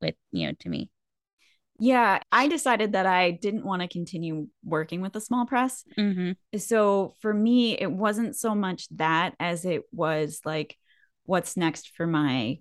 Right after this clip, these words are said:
Speaker 2: career.
Speaker 1: Yes.
Speaker 2: Um,
Speaker 1: Okay.
Speaker 2: but yeah, I have, I have a lot of friends who are, um, who have multiple book contracts or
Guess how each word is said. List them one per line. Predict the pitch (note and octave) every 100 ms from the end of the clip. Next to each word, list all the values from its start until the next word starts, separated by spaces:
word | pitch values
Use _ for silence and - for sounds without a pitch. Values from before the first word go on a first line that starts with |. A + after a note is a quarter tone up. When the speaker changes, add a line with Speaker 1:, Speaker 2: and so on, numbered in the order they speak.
| -
Speaker 2:
career. | - C#3+ D3 F3 A3 G#3+ _ _ _ -
Speaker 1:
Yes. | G3+ D#3+
Speaker 2:
Um, | F3 E3 D#3 D3
Speaker 1:
Okay. | D#3+ E3+ D3+
Speaker 2:
but | G3 - _
yeah, | G#3+ G#3+ F3+ -
I | G3+
have, | A3+ A3+ G3+ - _ _
I | F3
have | G3 F#3
a | F#3
lot | F3+
of | E3+
friends | F3 E3 E3+
who | - E3+
are, | E3 D#3+ D#3 - -
um, | - D#3+ - - -
who | F#3+
have | E3+
multiple | D#3+ D#3 - E3
book | D#3+ -
contracts | - D#3 - D3 D3 -
or | D3 D3+ D3+